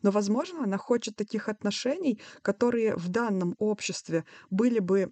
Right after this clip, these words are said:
м, невозможны и недоступны для нее, как для приличной женщины. Например, встречаться со своим любовником открыто, ам, это уже на нее начинают косо посматривать, потому что косо посматривают на него,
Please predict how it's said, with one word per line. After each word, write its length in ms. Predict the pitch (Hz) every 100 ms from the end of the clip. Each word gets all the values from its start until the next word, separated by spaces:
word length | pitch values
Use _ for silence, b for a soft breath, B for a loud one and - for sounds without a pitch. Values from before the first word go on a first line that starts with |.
| -
м, 200 | 202 196
невозможны 840 | 208 202 208 190 214 277 403 311 -
и 60 | 202
недоступны 680 | 196 214 - 247 208 175
для 160 | 165 180
нее, 300 | 180 208 339
как 200 | 233 180
для 120 | 180
приличной 520 | - 180 240 - 254 226
женщины. 580 | 220 160 - 147 156 B B B
Например, 340 | 196 208 220 247
встречаться 600 | - 226 214 247 240 214
со 120 | 202
своим 320 | - 214 214
любовником 720 | 202 196 240 392 381 - 180 -
открыто, 720 | 190 - 214 202 165 156 147 B B B -
ам, 460 | 196 185 190 190 - -
это 260 | 262 269 339
уже 380 | 240 214 269 285
на 80 |
нее 260 | 247 214 226
начинают 400 | 233 - 226 220
косо 300 | - 226 214 240
посматривать, 720 | 240 - 254 208 185 170 -
потому 260 | - 196 190
что 140 | 196
косо 280 | - 254 -
посматривают 720 | - 208 185 220 277 254 240
на 100 | 208
него, 560 | 202 220 175 170 151